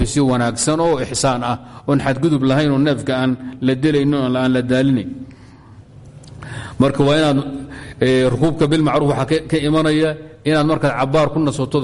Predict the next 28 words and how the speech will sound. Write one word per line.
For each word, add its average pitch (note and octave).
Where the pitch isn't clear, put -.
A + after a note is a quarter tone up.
muddo C3+
socotoba C3+
aad B2+
ka D3
degto, A#2+
asaguna D3
uu D3+
nasto. C3
Tayib. A#2+
Irkabha, D#3
gaadiidka D#3
kor F#3
oo, D3+
hasha E3+
kor F3+
oo E3
gaadiidso, C3
bilmacruufi, D#3
si D3
wanaagsan D3
oo D3
dhaqanka C#3+
iyo C#3
curfiga C#3
uu C#3
keenayo. D3
Idaa F3
goorme D#3